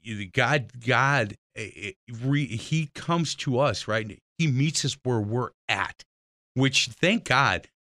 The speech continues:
for you and thank God for me, because if, if not, if he didn't, if he wasn't willing to meet us where we're at,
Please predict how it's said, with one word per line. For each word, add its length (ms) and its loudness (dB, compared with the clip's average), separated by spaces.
for 120 2
you 380 2
and 200 -2
thank 260 0
God 300 2
for 180 -6
me, 520 2
because 600 2
if, 320 2
if 260 0
not, 540 2
if 160 -2
he 260 0
didn't, 600 0
if 180 -2
he 80 -12
wasn't 520 0
willing 300 4
to 60 2
meet 220 2
us 120 -2
where 260 -2
we're 220 2
at, 360 2